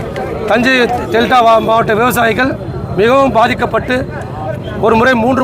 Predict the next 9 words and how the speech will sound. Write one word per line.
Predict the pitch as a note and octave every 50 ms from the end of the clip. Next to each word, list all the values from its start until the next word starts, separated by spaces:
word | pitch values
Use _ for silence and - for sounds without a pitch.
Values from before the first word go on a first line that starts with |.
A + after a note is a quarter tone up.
| -
போகம் | C4 C4 C4+ B3+ G3+
செய்தவர்கள் | A3+ B3 A#3+ B3 A#3 - B3+ B3+
இப்போ | B3 - A#3 A3 G3+
ரெண்டு | A3 A3+ B3 A3+ A#3
போகம் | B3 A#3+ A#3+ -
செய்கிற | A3 A3+ A3 G#3 G#3 G#3
நிலைமை | G#3+ A#3+ B3+ B3 A#3 G#3
உருவாகிவிட்டது. | G#3+ A3+ A#3 A3+ G#3 F3 G3+ D#3+ - - B2 B2+ - - - - - - - - - - - -
இப்போது | F#3 - A3 A3 G#3+ G3+